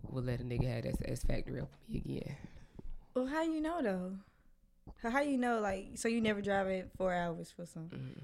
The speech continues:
Speaker 2: He gotta come to you?
Speaker 1: Mm-hmm.
Speaker 2: I mean, I don't know.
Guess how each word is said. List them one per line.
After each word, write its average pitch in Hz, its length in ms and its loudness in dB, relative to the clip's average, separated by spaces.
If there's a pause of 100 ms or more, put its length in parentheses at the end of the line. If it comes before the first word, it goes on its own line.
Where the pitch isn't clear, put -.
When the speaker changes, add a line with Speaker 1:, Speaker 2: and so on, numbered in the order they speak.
Speaker 2:
He 220 100 -4
gotta 180 140 2
come 180 160 0
to 175 60 -2
you? 180 160 -6 (220)
Speaker 1:
Mm-hmm. 131 320 -6 (4000)
Speaker 2:
I 220 100 -6
mean, 220 360 -2
I 269 40 -4
don't 302 180 -4
know. 180 320 -8